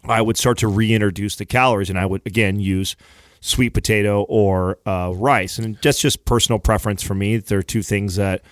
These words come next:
I was, you know, making a lot of in bulk. Those, I, it's easy for me to make sweet potatoes and, and white rice in bulk. It's easy for me to weigh and measure those and go, "Okay, I was getting four ounces before, now I'm getting six ounces, now I'm getting eight ounces." And I would try and add,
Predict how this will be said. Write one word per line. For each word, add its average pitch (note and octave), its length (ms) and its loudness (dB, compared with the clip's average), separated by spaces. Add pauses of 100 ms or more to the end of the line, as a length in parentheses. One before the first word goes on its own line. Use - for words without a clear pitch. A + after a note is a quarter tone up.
(300)
I G2+ 100 4
was, F#2+ 340 0
you G#2+ 100 -2
know, F#2+ 100 0
making G#2 460 0
a F2+ 80 -2
lot F#2 260 2
of F#2+ 180 0
in F#2 200 -4
bulk. F#2+ 400 2
Those, G#2+ 320 0
I, A2+ 160 0
it's C#3+ 280 -2
easy C3 220 2
for B2 140 0
me B2 80 2
to A#2+ 80 4
make A2+ 160 0
sweet B2+ 180 0
potatoes A#2 480 2
and, G#2 340 -6 (140)
and G#2 160 0
white G2 220 -2
rice A2+ 240 -2
in A2+ 80 -6
bulk. C#3 320 2
It's - 100 -8
easy G#2+ 240 0
for G#2 140 -4
me G2+ 100 0
to F#2+ 100 0
weigh G2+ 280 0
and F#2+ 100 -4
measure A#2 260 0
those A2+ 360 2
and G2 100 -6
go, F#2+ 260 0 (120)
"Okay, G#2 220 0
I G2 80 0
was G2 120 -2
getting F#2+ 240 -4
four A2 300 2
ounces G2+ 260 -2
before, G#2 380 2
now F#2+ 140 -2
I'm F#2+ 60 -4
getting F#2 200 -8
six - 260 -4
ounces, G2+ 380 -2
now F#2+ 120 -4
I'm F#2+ 80 -4
getting F#2 220 -10
eight G#2 140 0
ounces." G#2 440 0 (540)
And B2+ 100 -2
I B2 120 2
would B2 140 0
try C3 320 4
and A#2 200 0
add, B2 440 2